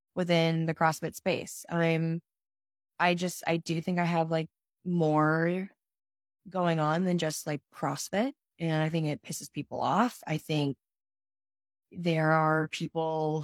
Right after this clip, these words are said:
who just wanna attack me over anything and everything that they can. And I can't, if I were to, like, take all of these, like, attacks and, like, focus seriously, like, I would just have to crawl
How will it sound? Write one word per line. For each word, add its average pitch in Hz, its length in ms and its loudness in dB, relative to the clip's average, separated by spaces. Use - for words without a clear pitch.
who 156 260 0
just 151 220 -4
wanna 156 220 0
attack 147 360 -4
me 156 440 0
over 151 540 2
anything 156 460 0
and 143 80 0
everything 151 420 0
that 151 120 0
they 143 140 0
can. 160 520 2
And 156 560 0
I 160 280 -2
can't, 175 280 0
if 170 140 0
I 196 380 4
were 185 120 2
to, 175 120 4
like, 165 180 2
take 165 280 -2
all 160 180 8
of 160 80 -2
these, 160 220 0
like, 156 140 -2
attacks 156 500 -2
and, 160 120 0
like, 151 160 -2
focus 160 540 -2
seriously, 185 640 2
like, 196 140 4
I 165 120 4
would 170 120 2
just 175 140 -4
have 180 100 -16
to 180 60 -16
crawl 185 640 2